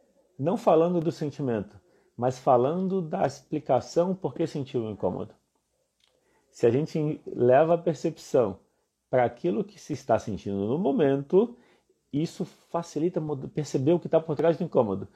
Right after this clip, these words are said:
Normalmente eu pergunto, o incômodo tem a ver com raiva, tristeza ou medo?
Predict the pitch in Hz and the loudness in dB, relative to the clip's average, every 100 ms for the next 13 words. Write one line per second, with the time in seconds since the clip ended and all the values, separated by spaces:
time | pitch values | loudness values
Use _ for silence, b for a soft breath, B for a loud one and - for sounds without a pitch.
0 | b b 139 147 165 202 202 175 135 107 | b b 4 6 4 2 2 4 2 0
1 | 113 147 202 - 123 104 104 104 139 110 | 0 0 -2 2 4 4 -2 -2 0 2
2 | 110 107 98 107 104 120 160 202 302 _ | 0 -2 -6 0 4 4 4 0 0 _
3 | _ _ _ _ - 127 - - 165 190 | _ _ _ _ -6 -4 -4 0 2 2
4 | 202 202 - 165 156 123 92 | 0 -4 -2 0 0 0 -2